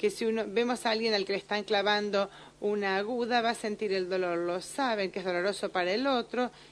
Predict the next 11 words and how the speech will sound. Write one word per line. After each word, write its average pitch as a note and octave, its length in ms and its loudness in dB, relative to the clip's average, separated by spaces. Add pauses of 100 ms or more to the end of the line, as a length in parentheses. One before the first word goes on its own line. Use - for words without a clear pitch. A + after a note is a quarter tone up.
(120)
y, B3 120 -2
por C4 220 -4
lo C4 180 -2
tanto, G#3 800 -2 (240)
es A#3+ 180 -2
un A#3 100 0
estímulo G#3+ 400 0
negativo G3+ 520 0
en G#3 100 -2
su D#4 220 0
cerebro. D#3+ 840 0